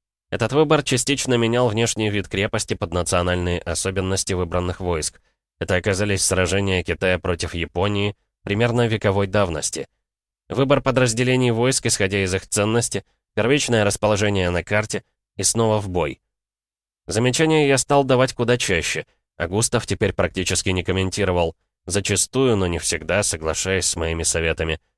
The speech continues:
Это была сокрушительная победа. Третья карта отправила его во времена Средневековья. И снова захваты крепости, только в этот раз он выбрал сторону защиты.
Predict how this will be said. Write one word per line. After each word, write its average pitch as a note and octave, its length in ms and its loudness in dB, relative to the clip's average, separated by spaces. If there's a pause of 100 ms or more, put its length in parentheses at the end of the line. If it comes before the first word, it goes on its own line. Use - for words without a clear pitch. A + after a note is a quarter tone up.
(260)
Это G#2 160 0
была C3 200 2
сокрушительная F2+ 760 0
победа. D#2+ 500 -4 (880)
Третья C3 380 2
карта C#3 360 2
отправила B2 420 2
его A2+ 320 2
во A2+ 120 0
времена F#2+ 380 0
Средневековья. F#2 880 -2 (360)
И F2+ 80 -2
снова G#2+ 360 2
захваты F2+ 420 0
крепости, F#2+ 560 -4 (280)
только G#2 220 0
в A2 40 4
этот A2+ 220 0
раз A#2+ 180 2
он G#2+ 120 2
выбрал G#2 320 2
сторону G2 420 2
защиты. F2+ 480 -4